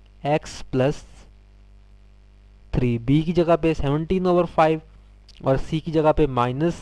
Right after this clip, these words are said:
सिक्स ओवर फ़ाइव। तो ये हो जाएगा प्लस सेवनटीन एक्स माइनस सिक्स ओवर फ़ाइव into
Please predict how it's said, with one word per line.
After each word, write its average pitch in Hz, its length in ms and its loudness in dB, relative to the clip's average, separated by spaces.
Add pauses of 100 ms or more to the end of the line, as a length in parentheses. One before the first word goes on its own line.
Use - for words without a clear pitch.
सिक्स - 300 -6
ओवर 123 320 4 (440)
फ़ाइव। 117 260 2 (340)
तो 135 60 -2
ये 135 120 0
हो 135 120 -2
जाएगा 127 440 0 (140)
प्लस 139 300 0 (520)
सेवनटीन 151 800 -4 (200)
एक्स 135 360 -4 (560)
माइनस 147 640 0 (220)
सिक्स 156 340 -6 (1500)
ओवर 135 540 0 (880)
फ़ाइव 143 460 2
into 131 420 -6